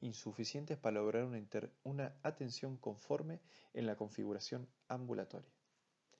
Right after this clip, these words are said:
Esto va a depender mucho de las condiciones, eh, socioeconómicas y culturales, eh, de los pacientes. Ahora bien, en aquellos pacientes en los que se agotaron las posibilidades de tratamiento médico o intervencionista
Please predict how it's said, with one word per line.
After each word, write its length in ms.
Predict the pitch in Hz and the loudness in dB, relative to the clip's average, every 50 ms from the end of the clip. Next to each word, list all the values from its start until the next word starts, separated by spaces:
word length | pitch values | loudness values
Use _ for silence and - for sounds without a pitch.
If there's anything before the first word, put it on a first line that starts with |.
| - - - - - _ - | -20 -20 -20 -20 -20 _ -10
Esto 200 | 135 - - 107 | -6 0 2 4
va 80 | 107 | 4
a 20 | 107 | 4
depender 340 | 107 - 107 104 107 107 | 2 0 -2 -2 -2 -4
mucho 280 | 110 110 113 113 - 127 | -2 -2 -4 -4 -2 -2
de 60 | 117 | -4
las 100 | 107 - | -4 -4
condiciones, 520 | - 107 101 98 - - 110 107 107 - - _ _ _ _ - - - - _ _ _ _ | -6 -8 -6 -6 -8 -8 -8 -8 -8 -8 -14 _ _ _ _ -20 -20 -20 -20 _ _ _ _
eh, 540 | - 101 95 92 92 92 92 90 92 92 92 127 | -4 -4 -2 -2 -4 -4 -4 -4 -6 -8 -10 -12
socioeconómicas 1080 | - - - 107 - - 104 101 - 104 104 110 110 113 113 113 120 117 117 - - _ | -8 -6 -6 -6 -2 -2 -2 -2 -2 -2 -2 0 0 0 0 0 0 0 0 -2 -10 _
y 100 | - 113 | -10 -8
culturales, 760 | - - 135 135 131 - 127 117 113 110 110 110 110 - - _ _ _ _ _ - - - _ _ _ _ | -2 2 2 2 2 2 2 4 4 4 4 2 -2 -6 -12 _ _ _ _ _ -20 -20 -20 _ _ _ _
eh, 320 | - 98 92 87 90 95 - - _ _ _ _ _ _ _ _ | -6 -4 -4 -4 -4 -8 -10 -14 _ _ _ _ _ _ _ _
de 160 | 117 104 98 | -12 -10 -10
los 120 | 98 117 | -10 -8
pacientes. 600 | - - - - - - - _ - - - - - _ _ _ _ _ _ _ _ - _ _ _ _ _ _ _ _ _ _ _ _ _ - - - - - - _ | -8 -6 -6 -6 -8 -10 -14 _ -20 -20 -20 -20 -20 _ _ _ _ _ _ _ _ -20 _ _ _ _ _ _ _ _ _ _ _ _ _ -20 -20 -20 -20 -20 -20 _
Ahora 220 | - 127 120 117 117 | 0 2 4 4 4
bien, 240 | 110 101 92 90 - - _ _ _ _ _ _ _ _ _ _ _ _ | 2 2 -2 -6 -12 -18 _ _ _ _ _ _ _ _ _ _ _ _
en 140 | - 127 127 | -2 0 0
aquellos 320 | 123 127 147 135 - 135 | 2 0 0 -2 -2 -4
pacientes 480 | - 123 - - 147 135 135 - 127 110 | -4 -6 -4 -2 -4 -2 -2 -2 -4 -2
en 140 | 113 107 | -4 -6
los 100 | 104 101 - | -6 -8 -8
que 80 | - | -6
se 160 | 104 - - 104 | -6 -2 -2 -2
agotaron 580 | 98 101 98 - 113 117 117 117 113 107 98 - _ - _ _ _ _ _ _ _ _ _ _ | 0 -2 0 4 6 6 6 6 4 2 -4 -12 _ -20 _ _ _ _ _ _ _ _ _ _
las 180 | - 107 98 - | -4 -4 -4 -2
posibilidades 540 | - 107 - - 107 101 101 110 113 110 | -4 -4 -2 -2 -2 2 4 2 2 2
de 80 | 110 104 | 0 -2
tratamiento 600 | - 104 101 - 101 101 107 107 107 107 113 104 | -2 -2 -6 -4 -4 -4 -4 -6 -4 -4 -4 -2
médico 400 | 104 110 113 110 110 107 - 104 | 0 0 0 0 0 0 -2 -4
o 80 | 98 98 | -4 -4
intervencionista 960 | 98 95 - 101 98 101 101 98 - - 104 104 117 113 113 - 101 95 | -6 -6 -6 -6 -6 -6 -8 -10 -6 -4 -2 -2 -2 -4 -2 -4 -4 -4